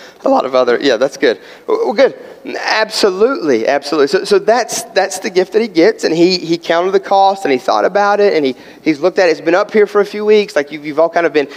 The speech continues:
you've seen it, the, those type of things. It's there. It's there. And then I introduce this other gift. We'll get to that later.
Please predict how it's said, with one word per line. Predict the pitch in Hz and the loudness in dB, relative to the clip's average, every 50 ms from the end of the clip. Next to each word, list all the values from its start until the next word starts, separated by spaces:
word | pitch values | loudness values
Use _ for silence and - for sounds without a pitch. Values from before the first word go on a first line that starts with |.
| - - | -12 -10
you've | 135 139 127 | -8 -6 -6
seen | - - - 220 233 226 220 | -2 0 2 2 2 4 4
it, | 220 208 180 | 2 4 4
the, | 175 175 - - - - - | 2 0 0 -2 -8 -16 -8
those | - 151 175 196 208 208 | -2 0 0 0 0 -2
type | - - 208 202 | -4 -4 -4 -4
of | 196 | -2
things. | 196 190 190 180 | -2 -2 0 0
It's | - 160 151 143 | -2 -4 -4 -4
there. | 135 139 151 143 170 185 202 185 151 120 101 98 101 - - - - - - _ _ _ _ _ _ _ _ _ _ _ _ - - | -6 -6 -2 0 2 4 4 4 4 2 2 0 -2 -6 -12 -20 -20 -20 -20 _ _ _ _ _ _ _ _ _ _ _ _ -18 -14
It's | - 127 110 | -14 -12 -2
there. | 120 143 156 147 123 113 - - - - - - - _ _ _ - - - | 2 4 4 4 4 2 -2 -8 -18 -18 -20 -20 -20 _ _ _ -20 -6 -4
And | - 151 | 0 2
then | 190 214 | 2 2
I | 220 196 | 4 4
introduce | 196 202 185 175 175 - | 4 4 4 4 2 2
this | 156 139 - | 0 0 2
other | 185 226 202 156 | 2 2 2 0
gift. | - 120 107 90 107 - - - - - - - - _ _ _ _ _ _ _ _ _ _ _ _ _ _ _ _ _ _ _ _ _ _ _ _ _ _ _ _ _ _ _ _ _ _ _ _ | -2 -2 -4 -4 -4 -8 -12 -16 -18 -20 -20 -20 -20 _ _ _ _ _ _ _ _ _ _ _ _ _ _ _ _ _ _ _ _ _ _ _ _ _ _ _ _ _ _ _ _ _ _ _ _
We'll | - 165 | -10 -4
get | 156 160 - | -2 -2 -2
to | - | -2
that | 113 - - | -4 -6 -6
later. | - 107 107 - 117 | -6 -8 -8 -12 -16